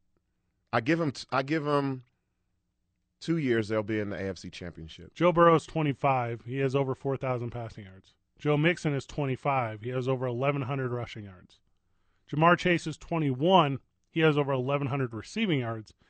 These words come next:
Speaker 2: T Higgins is twenty-two and has over a thousand receiving yards.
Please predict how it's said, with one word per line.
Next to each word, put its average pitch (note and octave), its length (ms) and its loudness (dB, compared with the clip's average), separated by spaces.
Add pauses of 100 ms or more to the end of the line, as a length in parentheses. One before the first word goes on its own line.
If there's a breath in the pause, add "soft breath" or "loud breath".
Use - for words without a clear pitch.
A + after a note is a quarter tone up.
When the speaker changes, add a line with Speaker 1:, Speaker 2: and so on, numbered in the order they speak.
(600)
Speaker 2:
T F#3+ 240 0
Higgins D3+ 420 0
is C3 120 -8
twenty-two D3+ 580 0
and B2+ 100 -4
has C#3 160 -4
over C3 160 -2
a B2 60 -8
thousand E3+ 600 2
receiving G#2+ 360 -8
yards. F2+ 280 -18